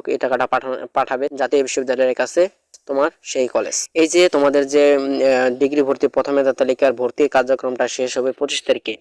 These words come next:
পঁচিশ তারিখে শেষ হওয়ার পরই কিন্তু তোমাদের সেই কাঙ্ক্ষিত দ্বিতীয় মেধা তালিকার রেজাল্টটা কিন্তু জাতীয় বিশ্ববিদ্যালয় প্রকাশ করবে। বুঝতে পারছো?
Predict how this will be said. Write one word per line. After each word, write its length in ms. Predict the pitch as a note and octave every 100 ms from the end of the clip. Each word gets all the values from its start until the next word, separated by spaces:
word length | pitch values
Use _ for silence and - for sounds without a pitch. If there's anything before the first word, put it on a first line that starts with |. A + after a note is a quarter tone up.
| _ - - _
পঁচিশ 240 | E3 F3 E3+
তারিখে 300 | D#3 D3+ D3+
শেষ 260 | C#3 C#3 C3+ C3+
হওয়ার 200 | C3 C3+
পরই 380 | - C3+ D3 D3
কিন্তু 300 | D3 C3+ C3+ -
তোমাদের 420 | C3 B2+ C3+ D#3+ F3+ - -
সেই 320 | - - D3
কাঙ্ক্ষিত 460 | C#3 C#3 D3 D#3+ -
দ্বিতীয় 400 | D#3+ C#3 C#3 D#3+
মেধা 200 | D3 C3+
তালিকার 360 | C3 B2+ B2 B2
রেজাল্টটা 360 | B2 B2+ B2 A#2+
কিন্তু 300 | B2+ B2+ D#3+ - - _ B2+
জাতীয় 260 | B2 C3+
বিশ্ববিদ্যালয় 520 | B2+ - C3 B2+ C3 B2
প্রকাশ 300 | C3+ C3 -
করবে। 280 | - B2+ A2+ - -
বুঝতে 200 | C3+ D#3
পারছো? 220 | D#3 C#3+